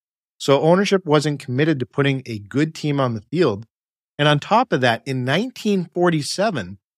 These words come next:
the Brooklyn Dodgers broke the color barrier when they started Jackie Robinson for their club. Now, other teams quickly got with the times, and they began signing other star African-American players too,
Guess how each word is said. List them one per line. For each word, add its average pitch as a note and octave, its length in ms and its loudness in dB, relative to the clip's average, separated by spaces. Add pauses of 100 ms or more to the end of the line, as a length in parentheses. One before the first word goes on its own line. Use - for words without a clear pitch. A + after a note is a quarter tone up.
(180)
the D#3 80 -2
Brooklyn G3+ 380 0
Dodgers D3+ 440 2
broke C#3+ 300 0
the C3+ 100 -4
color G#3+ 300 0
barrier A2 500 -4 (260)
when D3 160 2
they D#3 120 2
started C3 400 0
Jackie A#2 420 -4
Robinson E3+ 640 0
for - 140 -10
their C3 200 0
club. G#3 360 0 (720)
Now, C#3 220 2
other G3+ 240 2
teams D3+ 280 0
quickly F3+ 420 0
got C#3 220 2
with C#3+ 140 -6
the C3 80 -8
times, C#3+ 540 -4 (360)
and C3+ 100 -4
they C#3+ 100 2
began C#3 420 0
signing D3 520 0
other C#3 240 -2
star B2+ 420 0
African-American B2 880 -4
players G2+ 320 -6
too, A3+ 380 -2